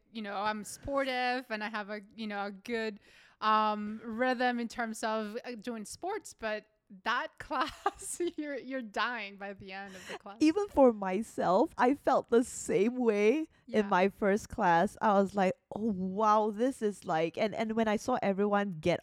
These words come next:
Speaker 2: off that, their saddle, I'm like, "I thought we were s-, riding, you
Speaker 1: Yeah.
Speaker 2: know, like, seated down." And I'm like, "Everyone's getting up right now." <laughs>
Speaker 1: And, and was this before covid? Was this before the
Speaker 2: Way
Speaker 1: pandemic
Speaker 2: before.
Speaker 1: started?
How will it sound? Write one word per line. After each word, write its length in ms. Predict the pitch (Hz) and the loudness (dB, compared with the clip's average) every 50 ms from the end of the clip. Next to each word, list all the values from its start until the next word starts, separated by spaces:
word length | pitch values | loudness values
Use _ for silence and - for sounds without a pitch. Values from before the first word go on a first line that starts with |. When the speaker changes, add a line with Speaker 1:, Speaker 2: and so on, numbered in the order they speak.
| _ - | _ 0
Speaker 2:
off 380 | 160 151 151 165 226 - - - - | 4 6 6 6 4 2 0 -4 0
that, 220 | 180 147 123 - - | 0 0 0 -2 -2
their 140 | - 170 160 | 0 0 0
saddle, 640 | - - - 165 156 160 156 156 160 202 285 330 - - - - - - - | 0 0 0 2 2 2 2 4 4 4 2 0 -2 -10 -20 -20 -10 -4 -2
I'm 140 | 262 254 247 | -2 0 0
like, 200 | 247 233 240 - - | 0 0 0 0 -2
"I 160 | - 311 427 508 - | -4 -2 -2 -4 -2
thought 240 | - 415 403 247 | -2 0 0 0
we 100 | 220 247 | 0 -2
were 160 | 254 240 233 233 | -2 0 0 0
s-, 180 | 233 - - - | -2 -4 -10 -8
riding, 560 | 185 202 214 220 233 262 269 302 311 285 254 220 | -4 0 2 2 2 2 0 -2 -4 -6 -8 -8
you 140 | 196 226 | -6 -4
Speaker 1:
Yeah. 80 | 233 226 | -2 -2
Speaker 2:
know, 80 | 220 226 | 0 0
like, 200 | 208 180 165 185 | -2 -2 -4 -6
seated 640 | - - - - 202 202 - - 240 190 - 165 | -14 -16 -12 -10 -10 -8 -4 -4 -4 -4 -4 -4
down." 460 | 170 185 165 170 170 202 220 285 302 - _ - - - - | -2 0 2 4 4 4 2 0 -2 -8 _ -20 -20 -10 -4
And 80 | - | -2
I'm 120 | 254 247 254 | 0 2 4
like, 200 | 240 240 240 - - | 4 4 4 4 6
"Everyone's 560 | 339 415 440 539 494 466 523 494 453 220 220 | 10 12 12 12 12 12 12 12 8 6 2
getting 320 | - 233 226 254 277 294 | -2 0 0 0 0 2
up 200 | 339 359 - - | 2 2 2 2
right 220 | - 240 214 214 240 | 2 2 2 2 2
now." 140 | 247 311 | 2 2
<laughs> 100 | - - - 508 - - - 571 - - 622 523 - - - - - - - - - 370 - 262 | 2 2 2 0 2 2 0 0 2 0 -4 -4 -4 -6 -8 -8 -8 -10 -10 -14 -14 -12 -10 -8
Speaker 1:
And, 160 | 302 311 294 - | -8 -8 -6 -6
and 160 | 320 330 320 | -6 -4 -2
was 180 | 302 294 311 311 - | 0 0 0 -2 -2
this 220 | 453 523 - - _ - 254 | -6 -8 -8 -10 _ -10 -6
before 500 | 294 311 302 - - - 277 254 277 262 | -6 -6 -6 -6 -8 -6 -4 -4 -4 -6
covid? 760 | - - - - 214 202 214 214 240 302 427 539 480 247 214 | -8 -12 -12 -10 -8 -8 -8 -10 -10 -10 -10 -10 -12 -14 -12
Was 220 | 233 240 240 233 | -10 -10 -10 -10
this 240 | 226 254 254 226 - | -12 -14 -14 -14 -14
before 760 | - 254 220 - _ - 247 233 220 214 220 214 214 214 220 175 | -16 -16 -18 -16 _ -12 -12 -10 -8 -8 -6 -6 -4 -4 -2 2
the 60 | 170 | 4
Speaker 2:
Way 540 | 170 185 190 190 190 190 190 185 175 160 147 | 4 6 6 4 4 2 2 2 2 0 0
Speaker 1:
pandemic 260 | - 139 135 - - | -2 -4 -4 -4 -4
Speaker 2:
before. 240 | 139 135 123 117 127 | -4 -4 -4 -4 -4
Speaker 1:
started? 300 | 147 - 196 190 - | -6 -8 -10 -12 -16